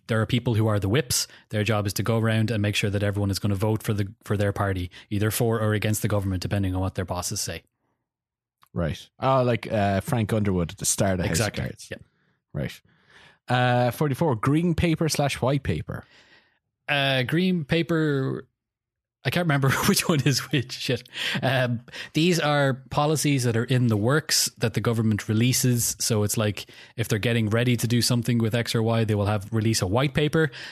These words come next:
Speaker 1: Then people comment on it, give, give feedback, and then the government will adjust it and then release it as a green paper. I got, I might have these mixed up, and then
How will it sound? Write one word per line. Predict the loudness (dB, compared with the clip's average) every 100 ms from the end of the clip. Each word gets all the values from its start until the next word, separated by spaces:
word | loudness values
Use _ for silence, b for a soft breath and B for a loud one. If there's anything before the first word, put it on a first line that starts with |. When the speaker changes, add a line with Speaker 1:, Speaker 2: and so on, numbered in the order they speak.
| B
Speaker 1:
Then | -2 0
people | 0 0 -2
comment | 0 0 2 2
on | 2 2
it, | 0 -2
give, | -6 -6 -4
give | -4 0
feedback, | -2 0 -2 0
and | -2
then | 0
the |
government | 0 0 0
will | 0
adjust | 0 0 0 0
it | -2 -4 B B
and | -2
then | 0 2
release | 2 0 0
it |
as | -2
a | 0
green | 0 2
paper. | 2 2 0 -2 B B _ _ _ -4
I | -2
got, | 2
I |
might | 2 2
have | 2
these | 0 0
mixed | 0 -2
up, | -4 -4
and | 0
then | 0 0